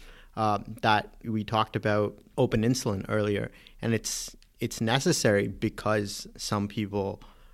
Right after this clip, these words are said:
due to their socioeconomic status, are prevented from accessing these life-saving drugs. So there is a need for this, but in our situation, I don't think that's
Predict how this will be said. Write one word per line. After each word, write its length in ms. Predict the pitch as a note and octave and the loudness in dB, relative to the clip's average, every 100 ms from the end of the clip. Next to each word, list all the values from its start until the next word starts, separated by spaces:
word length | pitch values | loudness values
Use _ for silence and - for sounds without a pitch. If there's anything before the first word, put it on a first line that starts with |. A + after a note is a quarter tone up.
| - | -10
due 100 | - | -2
to 100 | A2 | 2
their 140 | G#2+ G#2+ | 2 2
socioeconomic 1080 | - A2 G#2+ A2 G2+ G2+ G2 G2 G#2 G#2 - | 0 -2 -2 0 0 0 -2 -2 0 -2 -4
status, 560 | - F#2 F#2 - - - | -6 -6 -6 -8 -12 -6
are 480 | F#2+ F#2+ G2 A#2 - - - - | -2 -2 -2 -6 -10 -20 -20 -10
prevented 500 | - G#2 G#2+ B2 A2+ | -6 -2 -2 -2 -4
from 160 | - G2+ | -6 -4
accessing 560 | G2+ G#2 G#2+ G2+ G#2+ | -4 -4 -6 -6 -8
these 240 | G2+ G2+ - | -6 -8 -4
life-saving 540 | G2+ G#2+ - G#2+ G2+ | -4 -2 -2 -4 -4
drugs. 360 | F#2+ A#2 G#2+ - - - - | -4 -4 -4 -12 -20 -20 -10
So 340 | - G#2+ - - - | -2 -2 -4 -10 -2
there 160 | G#2+ | 2
is 140 | A2 A2 | 2 2
a 60 | |
need 320 | G2 G2+ C3 B2+ | 0 0 -2 -2
for 200 | - F#2+ | -4 -4
this, 400 | F#2+ G#2 - - - - - | -4 -8 -12 -16 -20 -20 -6
but 260 | G2+ F#2+ - _ _ _ - - G2 | -2 -2 -4 _ _ _ -20 -20 -8
in 480 | A2+ G#2 G#2 G2+ G2+ | -4 -2 0 -2 -6
our 180 | G#2 F#2+ | -8 -8
situation, 600 | - G#2+ - - - G#2 | -8 -10 -8 -8 -8 -8
I 40 | |
don't 200 | G2 G2 | -6 -8
think 200 | - G#2 | -8 -8
that's 400 | G2 G2+ - - | -6 -8 -8 -14